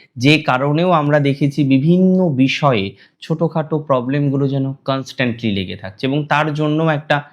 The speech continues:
মানসিকভাবে চাপ বা প্রেশার বারংবার আপনাকে ফেস করতে হচ্ছে এবং এই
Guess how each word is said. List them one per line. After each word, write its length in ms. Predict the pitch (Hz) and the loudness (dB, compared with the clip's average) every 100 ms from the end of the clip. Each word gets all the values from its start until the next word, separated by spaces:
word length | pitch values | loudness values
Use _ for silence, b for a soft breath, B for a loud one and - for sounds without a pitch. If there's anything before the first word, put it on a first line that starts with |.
| B B | B B
মানসিকভাবে 760 | 104 123 147 143 143 135 131 135 | -2 0 0 -2 -4 -2 -2 -2
চাপ 280 | 123 131 120 110 | -2 -2 -2 -2
বা 100 | 120 | -6
প্রেশার 520 | 120 123 - 117 104 - B B | -2 -2 0 -2 -2 -4 B B
বারংবার 540 | 104 120 131 131 127 135 | 2 2 2 -2 0 0
আপনাকে 360 | 117 - 110 113 | -2 -6 -6 -6
ফেস 220 | 110 98 | -6 -10
করতে 300 | - 101 - | -10 -12 -10
হচ্ছে 240 | 113 120 117 | -8 -8 -4
এবং 120 | 208 220 | -4 0
এই 180 | 170 | 2